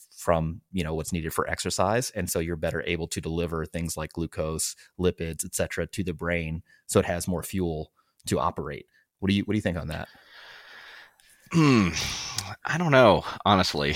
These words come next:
Speaker 2: because
Speaker 1: Yeah.
Speaker 2: I, I'm, I'm skeptical that our day-to-day brain function is substantially limited by fuel delivery <laughs>
Speaker 1: Sure.
Speaker 2: to, to any significant degree.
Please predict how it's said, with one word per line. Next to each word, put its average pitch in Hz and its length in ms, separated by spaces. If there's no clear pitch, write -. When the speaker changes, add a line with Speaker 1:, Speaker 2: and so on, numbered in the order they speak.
Speaker 2:
because 104 260
Speaker 1:
Yeah. 104 120
Speaker 2:
I, 95 260
I'm, 92 240
I'm 87 200
skeptical 104 880
that 76 600
our 71 540
day-to-day 73 440
brain 69 260
function 69 500
is 64 240
substantially - 600
limited 67 460
by 65 180
fuel - 260
delivery 73 500
<laughs> - 380
Speaker 1:
Sure. 110 240
Speaker 2:
to, - 300
to 101 140
any 90 140
significant 90 560
degree. 95 380